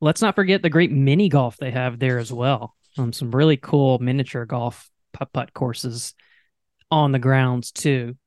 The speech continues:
And, uh, as you, as you go on their site and look, they've got a, another popular option, uh, with the younger crowd is, is foot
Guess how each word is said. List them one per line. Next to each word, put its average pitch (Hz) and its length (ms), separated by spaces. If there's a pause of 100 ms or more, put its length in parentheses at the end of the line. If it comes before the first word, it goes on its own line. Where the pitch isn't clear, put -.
(120)
And, 123 420
uh, 120 360 (640)
as 123 180
you, 123 180
as 135 120
you 123 80
go 139 140
on 135 80
their 131 100
site 139 240
and 135 100
look, 139 260 (440)
they've 131 120
got 139 300
a, 127 240
another 143 340
popular 143 520
option, 131 540 (460)
uh, 127 240
with 127 300 (220)
the 135 160
younger 131 420
crowd 131 540
is, 120 260
is - 140
foot - 300